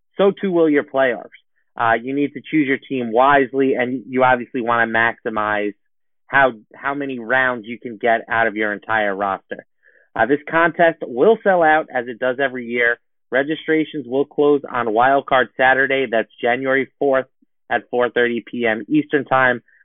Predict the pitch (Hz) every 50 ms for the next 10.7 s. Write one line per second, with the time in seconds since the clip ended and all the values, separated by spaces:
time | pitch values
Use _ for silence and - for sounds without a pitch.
0 | _ _ _ 170 185 208 165 175 185 180 180 165 - - - - 147 147 135 135
1 | 127 120 113 120 131 139 147 165 156 - - 143 143 - - 143 139 - _ -
2 | - 143 131 - _ - 139 135 123 110 - 123 131 143 147 - - 131 127 123
3 | 120 120 120 _ _ 127 123 117 - 127 127 - 120 117 107 - _ 120 113 107
4 | 104 107 113 127 139 143 143 143 139 - _ _ _ _ _ _ _ 120 117 113
5 | - 113 120 135 147 156 160 156 - - 139 127 - 135 123 - _ _ - -
6 | 131 123 107 - _ _ 175 175 175 170 165 156 - _ _ _ - 127 117 120
7 | - - _ - 123 113 104 95 - 117 _ _ _ _ _ _ _ _ _ _
8 | _ _ _ _ _ _ _ _ _ _ _ _ - 160 175 170 151 131 - -
9 | _ _ _ _ _ - 175 180 202 208 196 190 190 185 135 143 135 151 160 160
10 | 156 - - 156 147 143 139 - _ 131 127 120 110 104